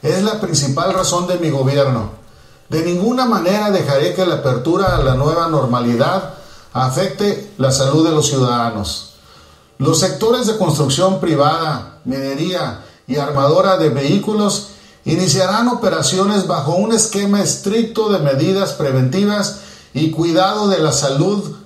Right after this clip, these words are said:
de los trabajadores. Estaremos realizando inspecciones de manera permanente y en caso de no cumplir con las medidas,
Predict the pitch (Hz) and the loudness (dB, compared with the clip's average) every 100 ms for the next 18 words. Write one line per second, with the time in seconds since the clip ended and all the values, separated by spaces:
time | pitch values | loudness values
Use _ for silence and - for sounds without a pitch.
0 | - 151 151 147 147 135 131 127 123 110 | -6 -2 0 0 0 0 0 0 0 0
1 | 98 - - - _ _ _ _ _ _ | -2 -4 -8 -18 _ _ _ _ _ _
2 | _ _ _ _ - 160 139 170 190 226 | _ _ _ _ -4 -2 -2 -2 0 2
3 | 240 233 196 185 156 135 185 202 208 202 | 4 4 2 0 2 0 0 0 2 2
4 | 185 127 - - 147 - 165 151 180 190 | 0 -4 -10 -4 -2 0 -2 -2 0 0
5 | 208 190 175 147 151 185 190 - 151 131 | 0 0 0 0 0 0 0 -2 -2 0
6 | 135 160 202 196 196 180 - - - - | 0 2 2 2 0 -2 -8 -18 -20 -20
7 | - 135 156 160 151 196 214 254 - 226 | -6 0 0 0 -2 -2 0 2 2 2
8 | 175 160 185 202 202 156 185 214 196 185 | 2 0 0 0 -2 0 -2 -2 -2 -2
9 | 151 135 131 175 202 220 202 - | -2 0 0 2 0 0 -4 -8